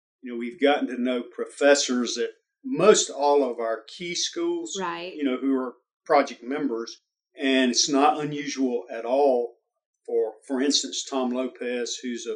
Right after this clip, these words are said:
Speaker 1: professor at the University of Alabama. He will, and just happened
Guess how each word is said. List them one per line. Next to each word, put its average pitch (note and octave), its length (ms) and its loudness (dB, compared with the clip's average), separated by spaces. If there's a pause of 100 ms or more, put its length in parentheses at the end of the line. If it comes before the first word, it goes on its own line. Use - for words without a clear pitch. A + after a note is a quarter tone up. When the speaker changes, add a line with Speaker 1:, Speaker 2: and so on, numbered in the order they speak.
Speaker 1:
professor A#2+ 560 -8
at A2+ 120 -4
the A#2+ 80 -12
University A#2+ 420 -8
of A2 160 -8
Alabama. A#2 480 -2 (560)
He D#3+ 220 -4
will, C3 500 4
and C3 180 -4
just - 380 -6
happened B2 360 -2